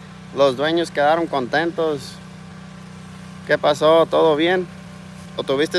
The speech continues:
algún problema en algo? Órale, gracias,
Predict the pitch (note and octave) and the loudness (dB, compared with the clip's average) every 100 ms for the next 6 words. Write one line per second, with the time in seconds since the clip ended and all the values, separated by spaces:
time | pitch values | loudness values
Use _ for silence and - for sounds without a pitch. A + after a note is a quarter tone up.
0 | E3 D#3 E3 F3 E3+ D3 D#3+ D#3+ C#3+ D3+ | 2 4 2 4 4 4 4 2 2 4
1 | F3+ F#3+ F#3 F3+ F3 - - - - - | 4 4 2 0 -2 -10 -16 -16 -16 -16
2 | - - - - - - - - - - | -18 -18 -16 -18 -18 -18 -18 -18 -18 -18
3 | - - - - - - - - - - | -16 -16 -16 -16 -16 -16 -16 -16 -16 -16
4 | - - - - - - B2+ D3+ D#3+ D3+ | -16 -16 -16 -16 -12 0 4 6 6 6
5 | D3+ E3+ F3 E3 D3 - | 4 4 4 4 2 -8